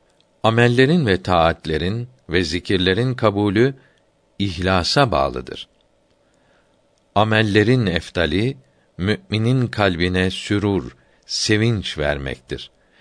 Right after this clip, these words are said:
Mü'mini sevindirmektir. Hadis-i şerif. Ummalüküm, a'malüküm. Yaptığınız amellere göre idare edilirsiniz. Amali suriye,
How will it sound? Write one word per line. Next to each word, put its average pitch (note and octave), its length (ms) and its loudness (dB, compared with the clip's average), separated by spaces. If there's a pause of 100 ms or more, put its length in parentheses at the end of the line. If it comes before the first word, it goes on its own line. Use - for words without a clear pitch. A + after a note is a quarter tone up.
(180)
Mü'mini A2+ 500 -2
sevindirmektir. E2+ 1080 -2 (640)
Hadis-i F#2+ 540 -2
şerif. B1+ 440 -8 (1600)
Ummalüküm, G2 1160 0 (540)
a'malüküm. C#2+ 1040 0 (920)
Yaptığınız A#2+ 800 2 (120)
amellere F2+ 600 2
göre D2 320 -2
idare C#2 500 -2
edilirsiniz. B1+ 840 -6 (1600)
Amali A#2+ 580 2
suriye, C2+ 760 -2